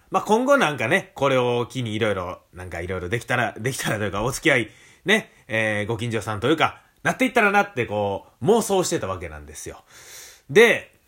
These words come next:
あの、ある日、僕酔っ払って家に帰ってきて、で、もう、結構酔っ払ってました。結構酔っ払ってね、も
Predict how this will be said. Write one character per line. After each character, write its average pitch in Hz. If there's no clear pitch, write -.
あ 110
の、 101
あ 135
る 165
日、 147
僕 135
酔 123
っ -
払 208
っ -
て 131
家 135
に 95
帰 117
っ 117
て 113
き -
て、 107
で、 135
も 143
う、 -
結 -
構 180
酔 156
っ -
払 143
っ -
て 147
ま 147
し -
た。 135
結 160
構 160
酔 127
っ -
払 143
っ 143
て 120
ね、 101
も 117